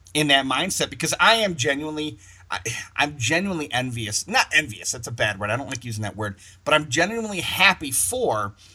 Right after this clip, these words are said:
but also secretly wish I could have the happiness in the sense of, um,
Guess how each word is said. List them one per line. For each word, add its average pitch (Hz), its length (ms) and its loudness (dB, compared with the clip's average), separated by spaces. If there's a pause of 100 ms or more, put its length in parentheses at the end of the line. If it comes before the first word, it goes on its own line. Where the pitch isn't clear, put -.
(260)
but 151 220 0
also 151 680 2
secretly - 480 -4
wish 127 460 -2
I 123 200 4
could 131 200 -6
have 110 480 0 (400)
the 120 80 -4
happiness 117 800 0 (320)
in 135 140 -2
the 117 80 -2
sense 123 380 0
of, 104 380 -2 (960)
um, 92 480 -6